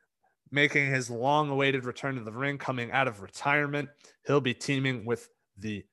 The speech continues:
T N T champion, Darby Allin, to face Ricky Starks and Brian Cage of Team Taz in a street fight. That one will probably be along the lines of a cinematic match,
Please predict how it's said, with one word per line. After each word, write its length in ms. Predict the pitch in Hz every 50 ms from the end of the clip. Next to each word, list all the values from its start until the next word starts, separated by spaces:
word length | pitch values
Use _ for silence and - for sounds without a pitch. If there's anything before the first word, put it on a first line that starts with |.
| _ _
T 300 | - - 160 165 156 147
N 280 | - 143 143 139 135 131
T 280 | - - 151 143 139 131
champion, 680 | 135 - - - 151 151 147 - 151 151 151 147 143 -
Darby 380 | - 107 107 104 95 101 98 -
Allin, 440 | 120 135 143 143 147 143 143 143 139 - _ _ _ _ -
to 120 | - 135
face 380 | - - 127 117 117 - - - _
Ricky 440 | - 107 107 113 135 147 - 131 110
Starks 600 | - - - - 135 139 139 139 - - - - - _ _ _ _
and 160 | - 101 92 -
Brian 340 | 107 113 120 120 113 110
Cage 360 | - - - 127 131 131 123 -
of 120 | 85 -
Team 280 | - - 139 131 120 120
Taz 480 | - - 139 139 139 143 147 139 - - - _ _ _ _ _ _ _
in 220 | - 123 123 120 -
a 140 | 113 113 110
street 540 | 101 - - - - - 117 123 131 123 123
fight. 320 | - - 104 98 85 76 - _ _ _ _ _ _ _ _ _ _ _ _ _ _ _ _ _ _ _ _ _ _ _ _ _ _ _ _ _ _ _ _ _ _ _ _ _ _ _ _ -
That 300 | 131 143 - - - -
one 320 | 151 147 151 151 151 139
will 120 | 123 110 -
probably 720 | - - - - 165 180 220 254 285 262 202 202 190 180
be 420 | 147 131 147 151 151 147 156 156 - - _ _ _ _ -
along 420 | - 127 131 135 139 143 143 139 131
the 60 | 123
lines 540 | 120 120 120 123 123 127 127 127 127 127 -
of 100 | 113 110
a 40 |
cinematic 760 | - - - - 143 131 120 117 120 123 127 131 131 - - -
match, 560 | 123 127 135 135 135 135 - - - -